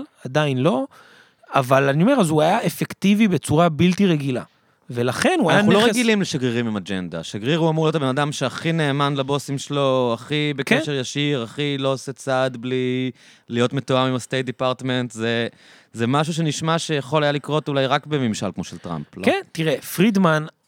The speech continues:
Speaker 1: היה אירוע מדהים. שפרידמן בא לאיזה אירוע של חנוכת מנהרה, של, אה, ה-, אה, עמותת אלעד, אם אני לא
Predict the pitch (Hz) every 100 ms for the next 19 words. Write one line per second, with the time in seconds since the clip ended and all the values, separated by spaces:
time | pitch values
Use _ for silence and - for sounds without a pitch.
0 | - 127 170 147 135 160 135 123 117 127
1 | 92 - _ _ _ _ _ _ _ _
2 | _ _ _ - 120 - 214 220 220 165
3 | 147 156 180 185 - _ 131 123 117 123
4 | 120 151 202 165 156 - 135 127 - 190
5 | - 190 147 113 110 110 127 185 _ _
6 | _ - - - _ _ _ - - 135
7 | 131 127 123 123 120 - 117 113 113 113
8 | 113 113 113 110 127 123 165 165 143 123
9 | 139 170 151 123 123